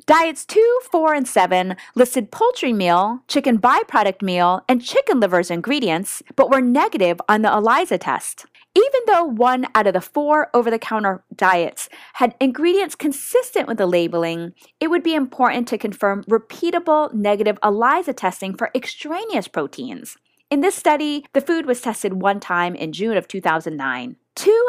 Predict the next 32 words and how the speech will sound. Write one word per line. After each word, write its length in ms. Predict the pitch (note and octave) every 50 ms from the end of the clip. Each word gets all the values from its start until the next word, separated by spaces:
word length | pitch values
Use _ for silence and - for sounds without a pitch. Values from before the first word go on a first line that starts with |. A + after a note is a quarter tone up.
| - -
out 160 | C#4 C#4 A#3
of 60 | A#3+ G#3+
the 60 | A3
four 440 | - - - A3 G#3+ G#3 G#3 - -
over-the-counter 560 | A3+ A3 A3 G#3 G#3+ G3+ - - G3+ G3 G3
venison 400 | F#3 G3 F#3 F#3 F#3 - G3+ F#3+
diets 320 | F#3 F#3+ F#3 F#3 F#3 - - _
also 300 | - D#4+ G4 A4 - A4
contained 400 | - - A#3 - - A3+ B3 A#3+
chicken. 640 | - - - C#5+ C#5+ - G3+ D#3 - - E3+ G3 - _ _
Therefore, 500 | F4 F#4 F#4 G4 - D#4+ D4 D4 C#4 C#4
these 240 | A#3+ D#4 D#4+ D#4
diets 340 | - D#4 C#4 C4 B3 A#3 -
would 160 | - G3+ G3
not 380 | G3+ G3+ G#3+ B3+ D4 C#4 - -
be 80 | A3+ G3+
suitable 380 | - - G3+ F#3+ F#3 F#3 F3+
for 160 | F3 - F3
a 80 | E3 F3
diet 320 | F#3 D#3+ D3+ D3+ D3+ -
trial. 420 | - - C#3 A#2 F2+ F2+ D#2+ - _ _ _ - _ -
Again, 460 | C4+ A#3+ D4+ C#4+ C#4+ C#4+ C4+ C#4+ - -
a 80 | C#4
food 400 | C4 - - - G4 G#4 G#4 G4
diet 300 | - C#4 A#3 A#3 A3+ A3+
trial 460 | - - - G#3 G3+ G3+ G3+ G3+ G#3
should 180 | G3 - A#3 - - _
only 320 | - F4 F#4 G4 F#4+ F4
include 360 | D4 C4 - - B3+ A#3+ A3+ G#3+ -
one 400 | - F#3 F3+ G#3+ A#3 A#3 A#3 A3
protein 460 | - - F#3 D#3+ D#3 - D#3 C3 G2
source. 440 | - - - C2+ F#2 - - - -